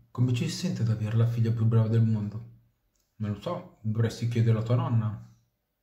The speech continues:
Lo disse Giove, lo confermò Nettuno,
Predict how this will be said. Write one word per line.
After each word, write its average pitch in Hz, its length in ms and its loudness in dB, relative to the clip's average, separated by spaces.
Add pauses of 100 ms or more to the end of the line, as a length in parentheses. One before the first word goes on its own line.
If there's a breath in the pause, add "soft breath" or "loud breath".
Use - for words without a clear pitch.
(640)
Lo 107 100 -12
disse 117 360 -4
Giove, 113 600 -2
lo 117 120 -4
confermò 117 500 4
Nettuno, 143 680 -2